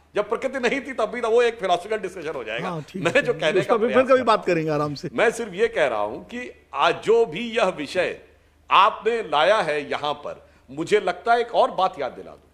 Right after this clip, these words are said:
Speaker 1: बहुत से लोग कहेंगे मदर इंडिया शब्द प्रयोग होता था, शायद उन्हें पता नहीं होगा।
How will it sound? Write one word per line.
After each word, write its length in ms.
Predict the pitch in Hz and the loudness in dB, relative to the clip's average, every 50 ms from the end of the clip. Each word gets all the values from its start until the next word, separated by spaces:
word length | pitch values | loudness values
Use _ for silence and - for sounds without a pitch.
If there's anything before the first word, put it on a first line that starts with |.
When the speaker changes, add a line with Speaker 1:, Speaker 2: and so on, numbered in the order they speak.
| _ _ | _ _
Speaker 1:
बहुत 200 | 117 165 214 - | -2 0 0 0
से 80 | - 202 | -2 -4
लोग 240 | 196 208 214 208 190 | -2 -2 -4 -4 -6
कहेंगे 460 | 165 170 190 202 202 202 208 202 - - - _ _ _ _ - | -8 -8 -8 -6 -6 -6 -6 -6 -8 -12 -20 _ _ _ _ -20
मदर 460 | 120 135 147 160 170 170 175 247 233 | -16 -14 -4 0 0 2 4 4 2
इंडिया 300 | 214 190 170 196 208 208 | 2 -2 -2 0 0 0
शब्द 240 | 190 - 185 175 175 | 0 0 -4 -6 -6
प्रयोग 320 | 175 - 143 143 147 135 110 | -8 -10 -6 -6 -6 -6 -6
होता 280 | 104 101 - 87 80 | -8 -12 -12 -14 -16
था, 180 | - - - _ _ - | -16 -18 -20 _ _ -8
शायद 180 | 123 147 160 | -6 -6 -6
उन्हें 220 | 151 165 185 180 185 | -6 -8 -10 -6 -6
पता 260 | 147 139 - 170 185 | -6 -4 -4 -4 -6
नहीं 140 | 185 185 180 | -6 -8 -10
होगा। 360 | 160 143 120 101 87 76 - | -12 -12 -12 -12 -12 -14 -14